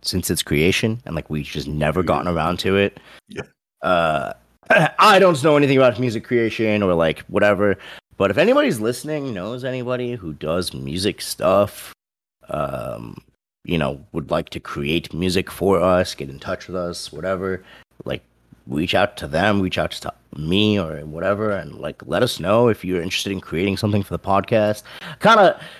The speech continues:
Speaker 1: kinda feel like maybe, maybe just the silence at the beginning or the, the,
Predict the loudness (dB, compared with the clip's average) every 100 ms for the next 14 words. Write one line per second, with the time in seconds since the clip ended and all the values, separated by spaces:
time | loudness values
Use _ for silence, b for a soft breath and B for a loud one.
0 | _ 4 6 6 6 8 8 6 4 4
1 | 6 6 4 4 2 4 6 4 2 -2
2 | -2 -2 0 2 4 4 2 -2 0 0
3 | 2 2 2 0 -4 -8 -8 -6 -8